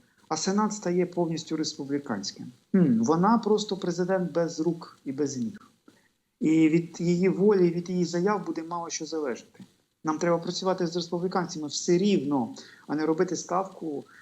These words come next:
о, на одного з там, ну, ймовірних кандидатів чи сподіванням буду-, думати, що от прийде Камала Харріс, якась,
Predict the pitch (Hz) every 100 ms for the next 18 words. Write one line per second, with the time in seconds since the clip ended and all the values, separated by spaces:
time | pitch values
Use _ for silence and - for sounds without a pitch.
0 | - - - 147 151 147 147 143 139 143
1 | 131 170 151 139 - 131 123 123 131 147
2 | 147 156 175 156 147 147 147 196 208 -
3 | - 156 151 - - - - 175 165 160
4 | 165 135 131 127 123 190 - 165 190 156
5 | 208 202 - 139 147 135 156 156 156 151
6 | 139 131 131 220 180 147 - - - -
7 | - 160 - -